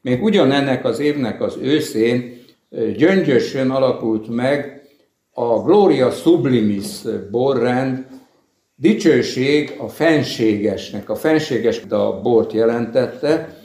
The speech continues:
és innen kezdve minden két-három évben megalakult egy-egy újabb borrend. Ezerkilencszáznyolcvanhetes esztendő hozott egy nagy lökést, amikor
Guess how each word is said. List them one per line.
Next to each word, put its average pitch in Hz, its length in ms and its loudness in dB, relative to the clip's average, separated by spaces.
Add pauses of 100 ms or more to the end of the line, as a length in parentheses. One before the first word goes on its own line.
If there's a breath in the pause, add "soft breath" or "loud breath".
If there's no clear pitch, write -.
(380 loud breath)
és - 220 -8
innen 226 360 2
kezdve 151 440 2
minden 113 1300 0
két-három 117 640 -2
évben 110 320 -2
megalakult 104 720 -2
egy-egy 98 380 -4
újabb 92 340 -4
borrend. 90 560 -10
Ezerkilencszáznyolcvanhetes 113 2250 -2
esztendő 95 640 -8
hozott 117 760 -2
egy 113 180 -2
nagy 135 320 0
lökést, 123 680 -4 (420 soft breath)
amikor 151 600 2